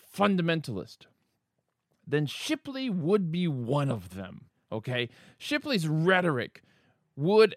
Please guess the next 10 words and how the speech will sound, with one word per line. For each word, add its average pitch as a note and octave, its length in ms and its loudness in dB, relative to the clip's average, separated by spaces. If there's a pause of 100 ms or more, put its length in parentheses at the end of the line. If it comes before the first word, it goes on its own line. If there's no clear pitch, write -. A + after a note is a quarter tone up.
have E3 640 -2 (1120)
made A3+ 720 2 (460)
fundamentalists F#3 840 0
proud A2 560 0 (240)
if D3 200 -4
he D3 100 0
wasn't D#3 440 2
fighting D3 600 0 (260)
against C#3 540 0
them. F2+ 180 -6